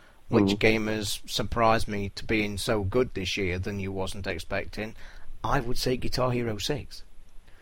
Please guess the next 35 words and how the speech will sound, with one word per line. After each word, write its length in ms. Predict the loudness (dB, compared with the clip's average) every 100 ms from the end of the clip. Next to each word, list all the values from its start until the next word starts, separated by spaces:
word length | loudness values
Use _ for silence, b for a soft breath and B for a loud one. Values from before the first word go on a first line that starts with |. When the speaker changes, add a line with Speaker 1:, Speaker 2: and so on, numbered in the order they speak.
| 2
Speaker 2:
Mm. 260 | 4 4 0 -14 -2 4
Speaker 1:
I 120 | 6
would 120 | 6
say 160 | 4 4
that 380 | 4 2 2
game 420 | 4 4 2 -6 -12 -16 -20 -12 -4
was 400 | -2 -2 -4 -8 -14 -14 -12
just 320 | -6 -2 -2 -2
the 60 |
most 260 | -2 0 -2
surprising 500 | -2 2 4 4 -2
for 120 | -6
me, 140 | -4 -2
that 120 | 0
I 220 | 2 0 -2 -4
was 240 | 2 2 2
not 180 | 0 0
expecting 560 | -2 0 0 -2 -8
to 80 | -6
be 80 | -4
good 220 | -2 0
like 260 | 4 4 4
you 220 | -4 -4
because 320 | -2 -2 -2
of 40 | -6
the 80 |
demo, 420 | 0 2 2 0 -4 -18 -20 -20 -20 -20 -6 6
but 120 | 10
I 40 |
Speaker 2:
Uh-huh. 100 | 10
Speaker 1:
thought 300 | 8 0 -2
it 40 | -4
was 140 | 0
absolutely 380 | 0 0 -2 -4
fantastic. 720 | -2 -2 0 -2 -2 -6 -10